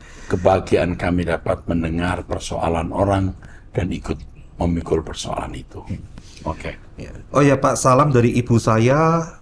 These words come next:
Speaker 2: pengikut setia Pak Eras melalui online. Salam langit baru, bumi baru. Terima
Speaker 1: Amin.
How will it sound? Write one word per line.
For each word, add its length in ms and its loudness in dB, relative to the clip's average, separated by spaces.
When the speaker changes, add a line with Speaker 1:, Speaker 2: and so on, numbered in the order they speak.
Speaker 2:
pengikut 400 4
setia 320 4
Pak 80 2
Eras 320 4
melalui 320 4
online. 480 0
Salam 480 2
langit 240 2
baru, 240 2
bumi 240 2
baru. 400 2
Terima 320 0
Speaker 1:
Amin. 80 -2